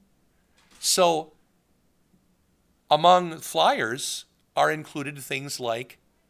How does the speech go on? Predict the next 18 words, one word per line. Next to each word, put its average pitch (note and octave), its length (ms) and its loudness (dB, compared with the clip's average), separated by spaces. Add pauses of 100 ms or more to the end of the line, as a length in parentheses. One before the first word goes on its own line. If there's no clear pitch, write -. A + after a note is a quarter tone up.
(380)
the - 80 -12
bat. F#3 520 -6 (1120)
Well, C3+ 320 -6 (500)
bat's B2 280 -6
not E3 100 -2
a C3 60 -4
bird B2+ 320 -6
to B2 100 -2
us, D#3 480 -2 (480)
but D3 120 -10
they D3+ 100 0
would E3+ 120 -2
have F3 120 -6
called C#3+ 260 2
the D3 80 -8
bat A#2+ 300 -2
a A#2+ 40 -8
bird. A#2+ 460 -4